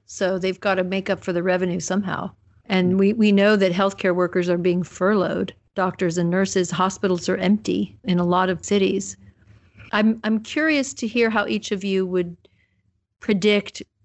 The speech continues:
what the implications might here be, be here for the health freedom movement. I want to invite our listeners to go over to Patreon to hear the rest of the discussion. If you like what you're hearing here on the Andy Wakefield podcast,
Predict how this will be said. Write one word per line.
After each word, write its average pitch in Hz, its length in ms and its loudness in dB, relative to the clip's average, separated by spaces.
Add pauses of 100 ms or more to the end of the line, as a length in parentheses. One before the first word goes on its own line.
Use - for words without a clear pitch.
(160)
what 220 280 0
the 214 120 2
implications 196 640 -2
might 185 200 -4
here 180 200 -2
be, 180 500 -4
be 208 220 4
here 185 180 2
for 180 160 -2
the 180 100 0
health 180 220 0
freedom 180 380 2
movement. 175 420 0 (260)
I 196 60 2
want 220 160 4
to 240 80 6
invite 202 380 4
our 185 120 2
listeners 190 460 -2
to 190 140 -8
go 180 200 2
over 180 160 0
to 175 60 -2
Patreon 180 640 -2
to 175 100 -6
hear 175 160 0
the 170 100 -2
rest 180 260 -2
of 170 80 -2
the 165 100 0
discussion. 175 640 0
If 165 160 -2
you 170 80 0
like 175 240 0
what 185 160 -4
you're 170 80 -2
hearing 190 420 2
here 196 420 2 (760)
on 180 180 2
the 185 120 2
Andy 180 200 2
Wakefield 180 400 0
podcast, 190 880 -2